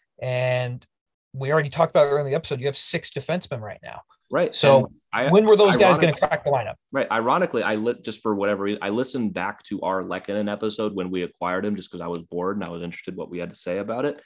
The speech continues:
Speaker 2: We talked about that right at the time, is that you don't give up Barron for a one-year rental. This is a guy that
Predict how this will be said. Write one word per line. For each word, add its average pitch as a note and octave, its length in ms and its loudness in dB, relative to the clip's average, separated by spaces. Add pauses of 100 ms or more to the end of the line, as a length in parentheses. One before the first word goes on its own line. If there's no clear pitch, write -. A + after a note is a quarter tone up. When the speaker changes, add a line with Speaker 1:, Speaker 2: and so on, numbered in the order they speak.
(500)
Speaker 2:
We - 140 2
talked C#4 400 -4
about A#2+ 320 -2
that F#2 220 -6 (120)
right G#2 240 -2
at A2 120 -6
the - 80 -10
time, D2+ 500 -8 (240)
is G2+ 140 -6
that G2+ 240 -4
you C#3 180 -2
don't D3 380 -2
give B2 200 -4
up F2+ 280 -6
Barron F#2+ 340 -2
for F#2 300 -6
a E2+ 80 -4
one-year E2+ 480 -10
rental. E2 420 -14
This G2+ 260 -6
is D#3 120 -4
a D#3 80 0
guy G#2 340 -2
that F#2+ 240 -8